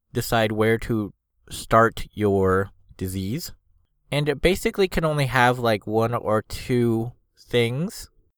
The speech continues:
On the two games I played, I started by unlocking a transmission type and then a sort of illness type. The first game, I think I started by water transmission and dropped it into one of the Middle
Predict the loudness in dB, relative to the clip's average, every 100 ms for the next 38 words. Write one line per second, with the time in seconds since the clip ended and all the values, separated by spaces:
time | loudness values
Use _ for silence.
0 | _ 6 6 6 0 -2 2 4 4 0
1 | -4 -2 -2 0 0 2 2 0 -2 -2
2 | -4 0 2 4 4 2 2 4 4 2
3 | -2 2 2 0 -2 -6 -4 -2 -2 -2
4 | -2 -2 -2 -6 -6 -6 -4 -2 0 0
5 | -4 -6 -4 -2 -2 -4 -4 -2 -2 -2
6 | -6 _ _ 0 0 0 0 0 -2 -4
7 | 0 0 0 -4 -10 _ _ _ _ -2
8 | 2 2 2 0 0 -2 -2 -2 0 -2
9 | 0 2 2 2 2 2 2 -4 -12 -16
10 | -18 -20 -6 2 4 4 2 0 -2 0
11 | -2 -4 -4 -4 -4 -4 -4 0 2 2
12 | 0 -4 -4 -8 -4 -2 0 0 -2 -2
13 | -2 -2 -6 _ _ -6 2 4